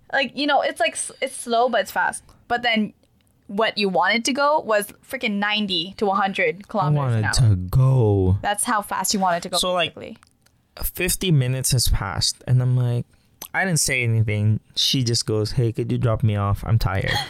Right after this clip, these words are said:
Speaker 1: <laughs>
Speaker 2: 'Cause she's holding on. Like, it, it, it's a bit of energy to hold on.
Speaker 1: Mm-hmm.
Speaker 2: 'Cause you're flying. 'Cause the waves are coming in.
Speaker 1: My arm's
Speaker 2: So you're
Speaker 1: tired.
Speaker 2: at, at some points of your, like, jet ski ride, you're in the air for a little bit.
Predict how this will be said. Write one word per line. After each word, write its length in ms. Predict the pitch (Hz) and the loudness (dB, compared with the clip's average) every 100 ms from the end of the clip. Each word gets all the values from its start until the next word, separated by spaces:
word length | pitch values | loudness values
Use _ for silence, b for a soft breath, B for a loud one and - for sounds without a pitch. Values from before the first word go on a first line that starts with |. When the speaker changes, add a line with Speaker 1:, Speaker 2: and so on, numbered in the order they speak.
| - | -12
Speaker 1:
<laughs> 260 | - 523 | -8 -6
Speaker 2:
'Cause 120 | 571 165 | -2 -2
she's 180 | 233 | 0
holding 360 | 175 190 175 165 | 0 2 2 0
on. 280 | 151 117 82 | 0 2 0
Like, 180 | 151 - | -2 -4
it, 160 | 196 - - - | -8 -8 -20 -16
it, 80 | 180 320 539 | -2 0 2
it's 120 | 202 | 2
a 60 | |
bit 160 | 220 220 | 2 2
of 140 | 214 | 2
energy 440 | 147 147 151 135 135 | 0 0 2 0 0
to 120 | 127 | -2
hold 260 | 123 117 110 | 0 0 2
on. 300 | 101 101 101 - | 2 0 -4 0
Speaker 1:
Mm-hmm. 240 | 233 220 214 - | 2 4 2 -4
Speaker 2:
'Cause 180 | 151 139 | -4 0
you're 140 | 175 | 0
flying. 580 | - 127 117 113 104 101 | -2 -4 -2 0 0 0
'Cause 180 | - 143 | -2 0
the 120 | 139 | 2
waves 320 | 117 131 135 | 2 2 2
are 80 | 147 | 0
coming 340 | - 139 143 | 0 0 0
in. 300 | 143 139 135 - | 0 0 0 0
Speaker 1:
My 160 | 269 285 | -4 -4
arm's 200 | 208 208 | -2 -2
Speaker 2:
So 80 | 180 | 0
you're 320 | 175 190 185 | 0 0 0
Speaker 1:
tired. 380 | 220 208 185 185 | -2 -4 -6 -6
Speaker 2:
at, 180 | - 151 143 - _ _ | -2 0 0 -4 _ _
at 200 | 151 139 | -8 -4
some 340 | - 160 160 165 | -2 -2 0 2
points 440 | 156 147 151 151 | 2 2 0 -2
of 140 | 143 127 | -2 0
your, 220 | 127 120 | 0 0
like, 260 | 113 104 | 0 -2
jet 260 | 117 120 - | 0 -2 0
ski 280 | - 131 127 | -4 -2 -2
ride, 400 | 127 127 127 113 | 0 0 2 0
you're 180 | 123 113 | 0 0
in 180 | 120 | 0
the 180 | 120 110 | 2 2
air 240 | 107 101 101 | 2 2 0
for 180 | - | 0
a 60 | 104 | 0
little 240 | 104 101 | 2 2
bit. 260 | 98 98 87 | 2 0 -2